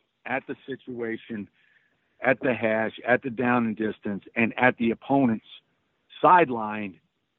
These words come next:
to make a strategic call. If, if, if you're that play caller for a return or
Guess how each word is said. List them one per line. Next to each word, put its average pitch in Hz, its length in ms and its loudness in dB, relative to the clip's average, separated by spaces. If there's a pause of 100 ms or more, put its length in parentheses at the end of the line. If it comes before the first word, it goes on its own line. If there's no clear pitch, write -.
to 135 80 0
make 143 200 2
a 131 140 0
strategic - 540 -6
call. - 380 0 (220)
If, 110 140 -8 (120)
if, 117 120 -4 (100)
if 113 200 -6
you're 127 180 4
that 120 240 0 (220)
play 135 160 2
caller 95 340 -8 (240)
for 110 140 0
a 107 40 -2
return 120 600 2
or 95 160 -6